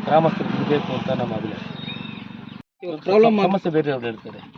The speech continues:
Speaker 1: ಸಮಸ್ಯೆಗೆ ಇದು ಯಾರಿಗೂ ಮಂಜೂರು ಆಗಿ ಆಗಾಗಲೇ ಬೇರೆಯವ್ರು ಮಾಡ್ಕೊಳ್ಳೋದಕ್ಕೆ ಇದು ಆಸ್ಪತ್ರೆ ಗೌರವ ಸರ್ಕಾರ ಕೊಡಬಾರ್ದು. ಇದು ಸರ್ಕಾರ, ಸರ್ಕಾರ ಸೊತ್ತಾಗಿ ಉಳಿಬೇಕು, ಈ ದೇವಸ್ಥಾನಗಳು ಸೊತ್ತು ದೇವಸ್ಥಾನಕ್ಕೆ ಉಳಿಬೇಕು ಅಂತ ನಮ್ಮ ಅಭಿಲಾಷೆ. ಇನ್ನು ಬೇರೆ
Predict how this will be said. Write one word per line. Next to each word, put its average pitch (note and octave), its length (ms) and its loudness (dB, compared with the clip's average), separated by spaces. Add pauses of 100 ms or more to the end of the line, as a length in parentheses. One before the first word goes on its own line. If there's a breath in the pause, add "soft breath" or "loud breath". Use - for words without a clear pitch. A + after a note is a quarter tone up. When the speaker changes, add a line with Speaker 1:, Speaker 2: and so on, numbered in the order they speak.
(220)
Speaker 1:
ಸಮಸ್ಯೆಗೆ F#3 380 2
ಇದು F3 120 0
ಯಾರಿಗೂ F#3 580 4
ಮಂಜೂರು E3 440 4
ಆಗಿ D#3+ 220 6
ಆಗಾಗಲೇ D#3+ 460 0 (320)
ಬೇರೆಯವ್ರು E3+ 320 8
ಮಾಡ್ಕೊಳ್ಳೋದಕ್ಕೆ D#3 600 2
ಇದು E3 120 2
ಆಸ್ಪತ್ರೆ D3+ 360 2
ಗೌರವ D3 260 -2
ಸರ್ಕಾರ C#3 340 -2
ಕೊಡಬಾರ್ದು. F3 520 4 (400)
ಇದು D3 140 -4
ಸರ್ಕಾರ, D3+ 380 4 (140)
ಸರ್ಕಾರ F3+ 320 2
ಸೊತ್ತಾಗಿ D#3+ 420 0
ಉಳಿಬೇಕು, C#3+ 440 0 (400)
ಈ E3 100 2
ದೇವಸ್ಥಾನಗಳು E3+ 520 4
ಸೊತ್ತು - 260 2
ದೇವಸ್ಥಾನಕ್ಕೆ D3+ 480 4
ಉಳಿಬೇಕು - 400 4
ಅಂತ - 160 4
ನಮ್ಮ - 160 4
ಅಭಿಲಾಷೆ. - 840 0
ಇನ್ನು G#3 140 4
ಬೇರೆ F3 280 6